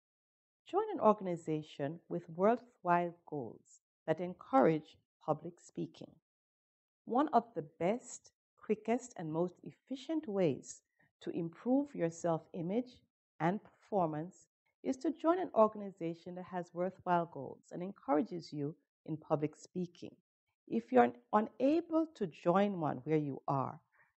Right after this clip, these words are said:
then there are some useful tips that we will share with you to get you started with public speaking. First, keep it simple. Don't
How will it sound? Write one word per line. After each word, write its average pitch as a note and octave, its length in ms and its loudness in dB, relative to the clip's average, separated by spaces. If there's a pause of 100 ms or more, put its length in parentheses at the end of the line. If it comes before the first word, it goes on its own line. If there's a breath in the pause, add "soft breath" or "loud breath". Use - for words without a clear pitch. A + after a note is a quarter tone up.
then D#4+ 160 4
there D#4 100 8
are D4 60 10
some C#4 240 4
useful D4 480 2
tips - 320 0
that - 180 -8
we F#3 80 -4
will F#3 140 2
share A#3+ 340 4
with E3+ 300 -2
you C3 180 -8 (380)
to G3 80 -6
get A3+ 340 2
you C4+ 80 -4
started D3 680 2 (300)
with E3 140 -10
public D3 380 -8
speaking. - 480 -10 (880)
First, C4+ 440 2 (640)
keep C#4 260 -4
it C4+ 120 -4 (260)
simple. - 500 -8 (880)
Don't D4+ 240 10